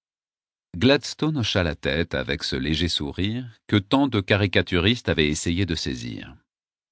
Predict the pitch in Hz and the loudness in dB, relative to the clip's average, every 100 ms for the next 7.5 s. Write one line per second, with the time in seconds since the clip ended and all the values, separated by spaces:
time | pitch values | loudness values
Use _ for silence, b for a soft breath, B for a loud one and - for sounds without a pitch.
0 | _ - 165 - - 175 135 123 123 123 | _ 4 4 4 -2 -2 2 2 4 0
1 | - 104 104 110 101 104 101 98 135 - | 2 4 4 4 2 2 2 2 2 0
2 | 101 80 82 82 - - 92 80 71 95 | 0 0 0 0 -2 -2 -2 -2 0 2
3 | 95 135 151 - 135 127 135 - 127 160 | 2 0 -4 -2 0 0 -2 -6 -4 -2
4 | 156 - 143 151 135 135 - - 131 120 | -2 -4 -4 -2 -2 -2 -4 0 4 4
5 | 113 107 - 113 95 82 87 85 - 98 | 4 0 2 2 2 0 -2 -2 0 -2
6 | 85 82 82 107 156 143 117 - 104 92 | 0 0 0 -2 -2 -2 -2 -2 0 0
7 | 80 73 65 58 | -2 -6 -10 -12